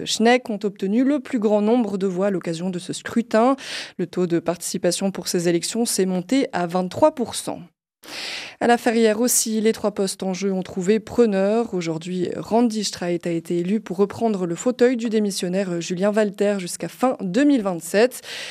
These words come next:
Les deux autres nouveaux conseillers communaux élus pour la période deux mille vingt-six deux mille vingt-neuf sont Fabrice Sen et Johan Fourer.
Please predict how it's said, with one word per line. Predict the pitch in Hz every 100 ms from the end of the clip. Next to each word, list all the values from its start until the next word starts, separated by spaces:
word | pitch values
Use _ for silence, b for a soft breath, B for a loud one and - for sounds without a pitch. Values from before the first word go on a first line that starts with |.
| B B
Les | 233
deux | 277 294 262
autres | 277 - 254
nouveaux | 240 254 254
conseillers | 247 233 233 220
communaux | 247 240 214 208 -
élus | 285 285 269 254
pour | 254
la | 233 214
période | 208 240 262
deux | 233
mille | 277 277
vingt-six | 226 214 - 311 302 247
deux | 220 294
mille | 311 294
vingt-neuf | 233 214 220 247
sont | - 240 220
Fabrice | - 269 226 202 -
Sen | 285 302 294 -
et | 262 285 - 180
Johan | 180 190 226 240 202
Fourer. | 185 - 285 190 67